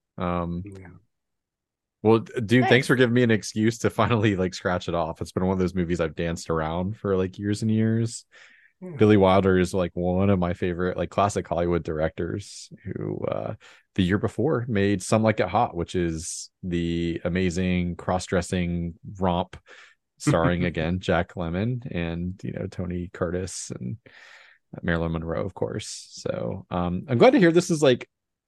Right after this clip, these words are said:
Speaker 1: got, like, the kind of the nice balance of, like, poignant and funny. I feel like a lot of films, like, in that era didn't always walk that line as much. Like, you were firmly a comedy or a musical or whatever. So,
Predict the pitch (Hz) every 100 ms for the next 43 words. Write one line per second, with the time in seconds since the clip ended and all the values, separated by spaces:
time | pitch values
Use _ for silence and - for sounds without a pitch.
0 | 113 110 107 110 95 - 98 - 98 90
1 | 90 90 87 90 82 85 - 85 78 -
2 | 87 85 85 - - 82 87 110 101 98
3 | 90 87 82 - - 101 85 85 90 -
4 | 80 117 - - - - - _ 87 87
5 | 85 - 87 87 85 76 90 - _ -
6 | 104 80 80 80 78 78 73 - 78 -
7 | _ _ _ _ 87 82 71 80 82 90
8 | 78 - 85 - 101 90 80 _ _ -
9 | 151 139 127 104 110 101 95 92 85 85
10 | 90 110 98 95 101 92 82 85 62 50
11 | 50 - - - - 117